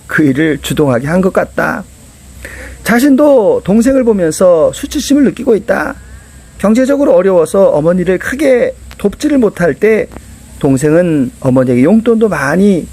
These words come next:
주고 간다. 어머니가 동생을 더 사랑한 것 같다라는 그런 서운한 그 마음,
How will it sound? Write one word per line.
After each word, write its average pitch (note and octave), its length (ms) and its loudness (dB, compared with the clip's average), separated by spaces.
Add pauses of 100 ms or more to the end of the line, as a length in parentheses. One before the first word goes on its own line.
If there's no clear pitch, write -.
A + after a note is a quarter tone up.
주고 F#3+ 240 -2
간다. D3+ 540 -2 (800)
어머니가 A#3+ 760 2 (140)
동생을 E3+ 420 0
더 C#3 380 2
사랑한 B3 440 0
것 A#3+ 100 -2
같다라는 G3+ 760 0 (320)
그런 C4 280 2
서운한 C4 560 2
그 C4 120 0
마음, F#3 600 0